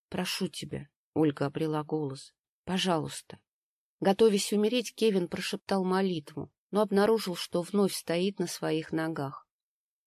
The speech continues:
Феникс убрал руку и отпустил полицейского, оставив живых. «Ты обязан ей жизнью», — сказал преступник.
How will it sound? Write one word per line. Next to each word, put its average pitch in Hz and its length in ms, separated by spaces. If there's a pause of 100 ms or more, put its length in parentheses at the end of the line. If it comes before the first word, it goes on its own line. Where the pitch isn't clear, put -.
(240)
Феникс 247 400
убрал 208 340
руку 165 460 (180)
и 165 60
отпустил 175 500
полицейского, 175 840
оставив 160 480
живых. 151 520 (440)
«Ты 190 100
обязан 185 400
ей 185 220
жизнью», — 170 500 (200)
сказал 147 400
преступник. - 760